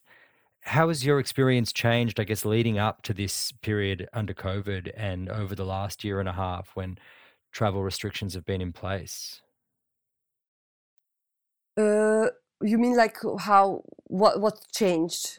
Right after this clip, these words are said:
Speaker 2: the, within this one and a half year? That's what you mean,
Speaker 1: Yeah,
Speaker 2: right?
Speaker 1: I, I guess, like, how was it before all of this, before covid? You know, how was it going with, with tourism? Was the city kind of overrun and it was somewhat unpleasant
Speaker 2: Yeah.
Speaker 1: during the summertime? And then has, has it been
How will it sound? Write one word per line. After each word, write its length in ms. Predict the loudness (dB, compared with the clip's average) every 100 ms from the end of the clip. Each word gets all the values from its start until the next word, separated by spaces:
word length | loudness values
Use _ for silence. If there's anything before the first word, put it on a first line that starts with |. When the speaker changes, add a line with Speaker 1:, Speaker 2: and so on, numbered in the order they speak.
| -10
Speaker 2:
the, 360 | -2 0 0 0
within 360 | 0 2 2
this 300 | 0 -4 -4
one 140 | -4 -4
and 140 | -4
a 40 | -8
half 300 | -10 -6 -4
year? 160 | -2
That's 220 | -4 -8 -8
what 100 | -4
you 80 |
mean, 160 | 0 0
Speaker 1:
Yeah, 100 | 0
Speaker 2:
right? 320 | 0 0 0 -2
Speaker 1:
I, 120 | 0
I 40 | 4
guess, 260 | 4 4
like, 140 | 0 4
how 180 | 4
was 260 | 6 4 2
it 120 | -2
before 440 | -4 -4 0 2 2
all 120 | 0
of 120 | -2
this, 260 | -2 -2 -4
before 380 | -10 -4 -4
covid? 600 | -4 -4 -4 -4 -4 -6 -6
You 80 |
know, 120 | -6 -6
how 220 | -6 -6
was 140 | -6
it 80 | -8
going 400 | -8 -6 -6 -8
with, 260 | -10 -12 -10
with 240 | -10 -10
tourism? 840 | -6 -4 -4 -4 -6 -6 -6 -8 -12
Was 220 | -12 -12
the 100 | -10
city 380 | -10 -8 -10 -10
kind 180 | -8 -6
of 100 | -2
overrun 680 | -2 -2 -2 0 -2 -2 -2
and 140 | -4
it 40 |
was 180 | -6 -6
somewhat 300 | -2 -2 -2
unpleasant 520 | -4 -2 0 2 2
Speaker 2:
Yeah. 160 | 0 0
Speaker 1:
during 160 | 2 2
the 80 |
summertime? 800 | 2 2 2 0 0 2 2 0 -6 -16 -6
And 160 | -2 0
then 180 | 0 -2
has, 180 | -4 -2
has 140 | -4
it 80 | -4
been 300 | -4 -6